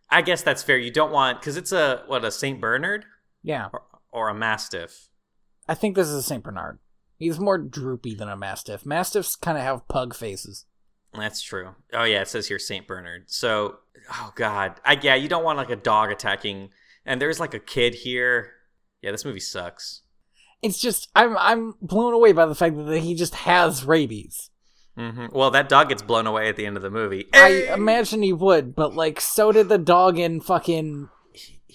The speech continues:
Speaker 1: Uh, <laughs> Red, Where the Red Fern Grows.
Speaker 2: Where the Red Fern Grows.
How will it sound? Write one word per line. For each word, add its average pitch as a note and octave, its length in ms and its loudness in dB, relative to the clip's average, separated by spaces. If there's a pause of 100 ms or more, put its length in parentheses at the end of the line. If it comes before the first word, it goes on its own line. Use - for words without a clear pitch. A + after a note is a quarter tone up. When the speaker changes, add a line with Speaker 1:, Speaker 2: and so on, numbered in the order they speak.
(560)
Speaker 1:
Uh, G#2 220 -4 (400)
<laughs> F#3 100 -8
Red, B2 260 0
Where B2 160 -2
the A2+ 60 -2
Red A2+ 180 -4
Fern A2 160 -8
Grows. G2+ 280 -4
Speaker 2:
Where G3 160 10
the G3+ 80 8
Red G#3 160 8
Fern B3 260 2
Grows. D3 400 6